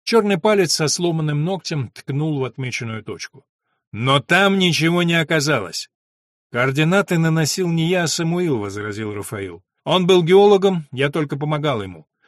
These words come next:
Но я помню, что признаки алмазов появились после селения рыболовов, хотя они и жили тогда в нескольких километрах отсюда. И я помню некоторые приметы местности, несмотря на то, что она сильно изменилась".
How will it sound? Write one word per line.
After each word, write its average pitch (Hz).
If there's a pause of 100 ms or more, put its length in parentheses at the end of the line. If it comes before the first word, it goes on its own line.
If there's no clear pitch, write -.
(160)
Но 101
я 165
помню, 175
что 156
признаки 151
алмазов 156
появились 139
после 151
селения 156
рыболовов, 156
хотя 127
они 151
и 143
жили 151
тогда 147 (180)
в 139
нескольких 170
километрах 156
отсюда. 98 (240)
И 143
я 190
помню 190
некоторые 175
приметы 170
местности, 147
несмотря 123
на 143
то, 156
что 139
она 127
сильно 139
изменилась". 120